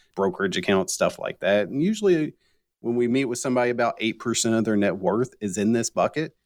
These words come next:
And then we wanna know what's in the most tax efficient bucket, which is the Roth account. Usually about one percent of everybody's net worth is in a Roth account, if they have any. So ideally,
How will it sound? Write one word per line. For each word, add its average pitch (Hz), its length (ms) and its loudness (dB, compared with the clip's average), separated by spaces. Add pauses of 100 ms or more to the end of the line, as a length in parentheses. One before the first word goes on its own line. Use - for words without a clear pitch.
(280)
And 147 100 -2
then 175 120 2
we 180 80 6
wanna 165 220 2
know 139 100 2
what's 120 320 -2
in 113 340 2 (140)
the 139 100 0
most 131 320 0
tax 95 240 0
efficient 90 500 -6
bucket, 90 380 0
which 107 220 -10
is 107 240 -6
the 107 140 -2
Roth 95 360 2
account. - 320 -16 (480)
Usually 175 760 0
about 113 540 -2
one 110 320 0
percent 104 460 -2
of 90 80 -4
everybody's 90 420 0
net 95 200 -4
worth 92 340 -8
is 107 180 -4
in 98 80 0
a 95 60 0
Roth 90 300 -2
account, - 320 -10
if 165 200 0
they 113 120 2
have 92 220 0 (100)
any. 104 300 -2 (400)
So 113 380 2
ideally, 113 880 0